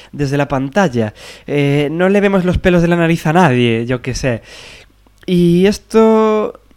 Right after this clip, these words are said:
es curioso, porque hay momentos, ya os digo, muy Lynch, y hay otros que vemos que la peli es rara, pero que no llega al nivel de rareza y al nivel de experimentación visual que puede llegar este director.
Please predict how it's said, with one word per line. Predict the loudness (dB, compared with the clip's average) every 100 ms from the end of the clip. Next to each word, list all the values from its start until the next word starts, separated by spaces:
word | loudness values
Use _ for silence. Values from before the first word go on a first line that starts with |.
| _
es | 0 0
curioso, | 2 2 2 0 -4
porque | -6 -4 -2 -2
hay | -2 -2
momentos, | -2 -2 -4 -6 -8 -4
ya | -4
os | -2
digo, | -4 -6
muy | -6 -2 0 0
Lynch, | -2 -4 -6 -6
y | -2
hay | 2
otros | 2 0 -8
que | -6 -2
vemos | 0 -2
que | -4
la | -4
peli | -4 -4
es | -4
rara, | -2 -2 -4 -8 _ -20 -20 _ -2
pero | -2 0
que | -4
no | -4
llega | 0 0 2 0
al | -2 -4 -2 -2 -2
nivel | -4 -4 -2
de | -2
rareza | -2 -2 -6 -8 -12 -12 -20 -20 -20 _
y | -12 -8
al | -6
nivel | -4 -4 -2
de | -4
experimentación | -6 -8 -6 -6 -6 -8 -8 -8 -6
visual | -6 -4 -2 0 -2 -10 -20 -20 _ _ -18 -6
que | -2 -2
puede | -2 -4 0 2 2
llegar | 0 2 2 2
este | 0 -2 -4
director. | -4 -6 -10 -12 -12